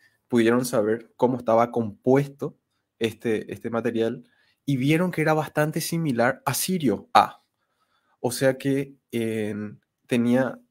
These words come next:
mostraban los mismos rasgos, los mismos rastros en este espectrograma,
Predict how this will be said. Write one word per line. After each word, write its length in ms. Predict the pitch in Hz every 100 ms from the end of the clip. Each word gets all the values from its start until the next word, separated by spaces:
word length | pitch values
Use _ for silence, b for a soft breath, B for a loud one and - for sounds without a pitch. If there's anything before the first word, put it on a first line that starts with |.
| -
mostraban 460 | 117 - 123 143
los 120 | 131
mismos 480 | 113 131 147 139 -
rasgos, 520 | 117 123 123 110 120 -
los 160 | 110
mismos 360 | 113 120 135 120
rastros 520 | 113 117 - 139 143
en 120 | 113 110
este 160 | 104
espectrograma, 640 | 120 127 131 117 113 127